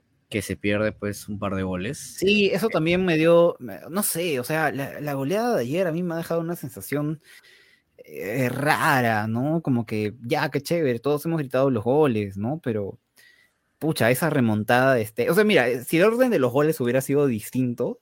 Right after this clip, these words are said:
Speaker 2: eh, tal
Speaker 1: <laughs>
Speaker 2: vez se hubiera sentido diferente también, ¿no? Ponle que Alianza estaba ganando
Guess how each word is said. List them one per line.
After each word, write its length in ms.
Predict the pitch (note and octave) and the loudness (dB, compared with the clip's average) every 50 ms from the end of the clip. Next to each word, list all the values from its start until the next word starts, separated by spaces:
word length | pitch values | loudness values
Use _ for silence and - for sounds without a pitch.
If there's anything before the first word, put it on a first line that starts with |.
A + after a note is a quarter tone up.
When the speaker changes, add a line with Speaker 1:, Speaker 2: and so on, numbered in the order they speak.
| _ - | _ -14
Speaker 2:
eh, 500 | - A2 A2 A2 G#2 G2+ G2+ G2 G2 G2 G2 G2 D#2+ - _ _ _ _ _ _ _ _ _ _ _ - - A#2 G#2+ E2 A2+ | -8 -6 -4 -4 -4 -4 -4 -6 -6 -8 -10 -12 -16 -18 _ _ _ _ _ _ _ _ _ _ _ -10 -8 -8 -6 -4 -2
tal 220 | A2+ A2 D3+ D#3+ D3 | 2 2 4 4 6
Speaker 1:
<laughs> 0 | |
Speaker 2:
vez 180 | D#3 E3+ F3 - | 6 4 4 4
se 60 | D3+ | 4
hubiera 220 | C3 B2+ B2+ C3+ | 4 6 4 4
sentido 340 | C3 - A#2 G#2+ B2 B2 B2 | 2 0 -2 0 0 2 2
diferente 520 | B2+ B2+ - G#2 G#2 G#2 G#2+ G2+ G2 F#2+ | 2 2 0 0 0 0 -2 -4 -6 -10
también, 500 | G2+ - - G2 G2 G2+ G2 D#2 G2 - _ - | -10 -8 -6 -6 -4 -4 -4 -4 -6 -10 _ -14
¿no? 180 | F#2+ A2+ C3 | -14 -14 -4
Ponle 240 | - B2+ B2+ B2+ C3 | 0 2 2 4 4
que 80 | B2+ A#2 | 4 4
Alianza 280 | A2+ A#2+ A#2+ A#2 - | 4 4 2 0 -2
estaba 240 | A#2+ - B2 B2 A#2+ | 0 2 4 4 4
ganando 380 | A#2 A2+ A#2 A#2 A#2 A#2 - | 4 2 2 2 0 0 -2